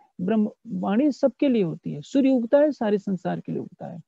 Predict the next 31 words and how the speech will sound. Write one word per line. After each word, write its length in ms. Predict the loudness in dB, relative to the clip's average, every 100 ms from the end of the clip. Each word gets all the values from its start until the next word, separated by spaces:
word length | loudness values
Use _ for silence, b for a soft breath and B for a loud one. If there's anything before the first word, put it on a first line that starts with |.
| _ _ _ _
चंद्रमा 400 | 0 4 4 6
उगता 260 | 4 4 2
है, 120 | 2
सबके 340 | 0 -2 0
लिए 140 | 2 2
होता 260 | 0 -4
है। 180 | -6 -6
तो 200 | -6 -6
अनंत 420 | -4 0 2 2
ब्रह्मांडों 500 | 2 4 4 4 2
का 140 | 2 0
जो 160 | 2
निर्माता 540 | 2 2 2 -2 -2 -4
है, 200 | -4 -10 -20 _ b b b b
उससे 380 | 2 2 4 6
भी 120 | 6
परे 320 | 4 4 2
जो 160 | 2 2
अक्षरातीत 800 | 0 -2 -2 0 2 4 4 2
हैं, 220 | -2 -2 -2
वो 120 | -4 0
क्या 200 | 0 2
एक 260 | 0 0
छोटे 280 | -2 -4 -2
से 160 | -2 -4
संप्रदाय 480 | -6 -6 -4 -4
के 120 | -2 0
लिए 300 | 0 0 -4
आ, 100 | -8
आ 160 | -8 -6
जाएंगे? 400 | -6 -4 -4 -6